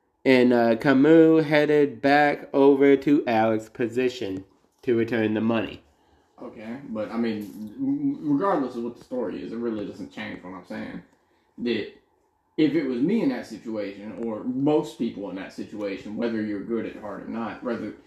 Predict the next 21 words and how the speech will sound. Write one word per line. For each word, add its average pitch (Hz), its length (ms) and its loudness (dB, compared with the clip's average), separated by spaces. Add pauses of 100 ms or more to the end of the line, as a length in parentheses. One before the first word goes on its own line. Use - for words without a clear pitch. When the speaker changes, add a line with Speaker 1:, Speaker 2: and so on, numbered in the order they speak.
(180)
Speaker 2:
besides 143 360 -2
someone 123 260 -2
like 101 200 -8
you, 135 180 2
you 110 160 -6
know, 101 200 -10 (360)
where, 120 220 -4
which, 156 300 0 (320)
I 120 100 -6
gotta 113 220 -8
say, 120 180 -10
is 104 140 -12
a 110 40 -10
very 117 220 0
rare 110 300 -4
thing 107 260 -8
to - 60 -18
come 110 220 -10
across 85 340 -14
these - 180 -20
days. - 300 -14